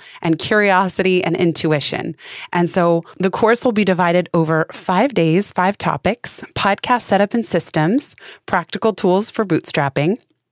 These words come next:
interview preparation and post-production, powerful questions and presence, sponsorship and Patreon, pros and cons of monetization and why I don't currently have sponsors, but I do have Patreon,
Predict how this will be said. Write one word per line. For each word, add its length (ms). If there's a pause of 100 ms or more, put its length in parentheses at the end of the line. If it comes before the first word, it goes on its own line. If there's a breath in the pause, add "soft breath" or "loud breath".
(520)
interview 340
preparation 600
and 120
post-production, 840 (480 loud breath)
powerful 420
questions 520
and 180
presence, 640 (380 loud breath)
sponsorship 720
and 120
Patreon, 720
pros 240
and 80
cons 260
of 60
monetization 800
and 280
why 260
I 140
don't 240
currently 360
have 160
sponsors, 560
but 120
I 100
do 180
have 240
Patreon, 580